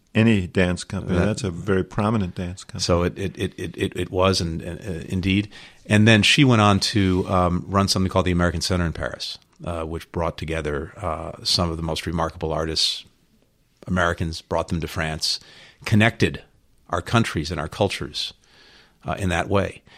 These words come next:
Speaker 2: So I was just given a tremendous, uh, benefit of this experience living abroad,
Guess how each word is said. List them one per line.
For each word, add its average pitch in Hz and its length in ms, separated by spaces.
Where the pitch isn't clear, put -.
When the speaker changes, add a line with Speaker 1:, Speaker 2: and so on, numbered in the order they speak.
Speaker 2:
So 120 420
I 123 160
was 147 120
just 123 140
given 101 220
a 90 60
tremendous, 98 680
uh, 85 500
benefit 95 540
of 85 460
this - 160
experience 110 520
living 101 240
abroad, 85 460